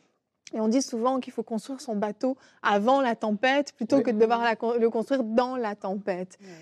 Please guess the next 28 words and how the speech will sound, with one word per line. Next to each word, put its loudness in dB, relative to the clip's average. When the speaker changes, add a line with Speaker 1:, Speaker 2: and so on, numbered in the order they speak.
Speaker 1:
Et 4
en 4
fait, -2
construire 0
le 6
bateau, 0
c'est -8
clairement -6
ce -10
que -12
tu -20
viens -10
de -2
dire. -10
C'est -4
de 0
bâtir -4
cette -8
relation -6
avec 0
Dieu, 0
Speaker 2:
Exactement. -6
Speaker 1:
de 4
bâtir 2
cette -6
foi, -2
de 2
savoir 2